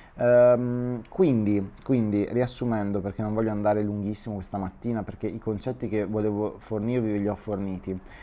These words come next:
Eh, le chart parlano abbastanza chiaro, Bitcoin si sta mantenendo comunque in una zona forte, dobbiamo cercare di pompare il più possibile per andare a stringerci almeno in un equilibrio e almeno a consolidare questo livello, perché potrebbe dare ulteriore spazio alle alt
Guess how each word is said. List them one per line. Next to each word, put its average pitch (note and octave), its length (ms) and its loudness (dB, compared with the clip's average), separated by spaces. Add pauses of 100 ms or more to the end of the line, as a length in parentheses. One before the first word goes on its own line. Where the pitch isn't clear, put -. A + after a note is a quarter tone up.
(260)
Eh, B2 280 2
le D3+ 160 0
chart F3+ 480 0
parlano A#2 400 0
abbastanza G#2 560 -4
chiaro, E2+ 400 -8
Bitcoin C3+ 560 -2
si C3 140 -6
sta - 120 -4
mantenendo G#2 580 -4
comunque D3+ 640 2
in A2 200 0
una G2+ 280 -4
zona A2 460 -4 (100)
forte, G2 640 -4 (360)
dobbiamo A2+ 500 0
cercare G2+ 500 0
di G2 140 -4
pompare F#2+ 720 2
il A2+ 100 -8
più C3 200 -4
possibile B2+ 560 -4
per G#2+ 160 -6
andare G2 400 0
a G2 100 -10
stringerci G#2 540 -6
almeno A#2 320 -4
in A2+ 60 -2
un G2+ 120 -4
equilibrio C3 640 -2
e B2 120 -8
almeno A#2+ 600 -4
a G#2 140 -4
consolidare G#2+ 580 -2
questo G2+ 240 -6
livello, C3 460 2
perché - 280 -6
potrebbe G#2+ 380 0
dare G2 300 4
ulteriore C#3 400 0
spazio - 380 -4
alle G#2 80 2
alt D3+ 360 4